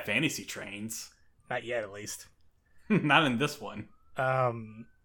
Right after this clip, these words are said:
Speaker 2: the, there's a lot of trying to figure out how to make Widget work so they can get back home.
Speaker 1: Yeah, they, they, yeah, the, er, right, like, uh, they just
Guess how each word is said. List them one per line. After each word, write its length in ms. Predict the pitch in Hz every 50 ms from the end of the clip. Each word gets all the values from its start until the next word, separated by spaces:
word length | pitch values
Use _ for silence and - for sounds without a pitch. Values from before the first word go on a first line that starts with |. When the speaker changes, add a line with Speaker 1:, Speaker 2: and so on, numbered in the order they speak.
| - - - _ - - _ - - - - - - - - - - _ _ _ -
Speaker 2:
the, 340 | - 139 135 131 131 127 127
there's 200 | 143 147 143 147
a 40 |
lot 220 | 143 156 151 151 151
of 460 | 143 139 135 135 135 - 156 131 -
trying 220 | - - 180 156
to 60 | 147 135
figure 380 | - 175 151 123 139 147 143
out 80 | 147 143
how 140 | 143 147 143
to 80 | 139
make 320 | 135 131 135 143 135 - -
Widget 260 | 131 131 127 131 135
work 300 | 131 120 127 135 131 -
so 140 | - - 123
they 100 | 120 113
can 180 | - 120 113
get 180 | 113 123 113 -
back 220 | 139 123 117 113
home. 400 | - - 117 117 120 120 120 120 120
Speaker 1:
Yeah, 240 | 123 113 113 113 113
they, 160 | 123 139 143
they, 220 | 143 147 156 160 160 - - - - - - 180 - -
yeah, 220 | 151 123 - 123
the, 220 | 127 - - - - - - - - -
er, 220 | - 160 151 151 - -
right, 260 | 170 151 147 156 151 - - - - - - - -
like, 320 | 131 120 117 110 113 -
uh, 140 | 120 127 - - - - -
they 120 | - 139 131
just 380 | 147 151 - - - - -